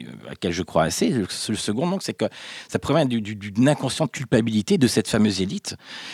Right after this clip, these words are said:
Ces, ces gens-là sont plus que nantis, souvent artistes reconnus. Euh, vous savez, les jurys, ça, ce sont, ce sont des, des gens vraiment qui ont réussi dans le métier, et cetera. Ils vivent dans leur bulle.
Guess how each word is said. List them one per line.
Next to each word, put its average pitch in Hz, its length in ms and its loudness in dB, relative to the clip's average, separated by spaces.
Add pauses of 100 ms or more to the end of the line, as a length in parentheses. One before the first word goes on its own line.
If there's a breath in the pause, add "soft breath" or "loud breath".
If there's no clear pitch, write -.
Ces, 110 340 2
ces 113 220 0
gens-là 123 340 4
sont 107 420 -2
plus - 300 -6
que - 80 0
nantis, 120 540 2
souvent 104 220 0
artistes - 340 -6
reconnus. 143 840 4
Euh, 110 280 4
vous - 220 -14
savez, 120 140 6
les 90 160 2
jurys, 90 380 2
ça, - 160 -6
ce - 140 -8
sont, - 160 -8
ce - 140 -8
sont 71 180 -8
des, 71 180 -8
des 76 140 -10
gens 87 140 -4
vraiment 80 260 -6
qui - 100 -10
ont 80 80 -6
réussi 78 400 -4
dans 82 100 -4
le 82 60 -4
métier, 85 320 -6
et 85 80 -4
cetera. 123 540 -2 (260 loud breath)
Ils - 100 -6
vivent 143 220 0
dans 123 140 6
leur 104 180 4
bulle. 110 320 -4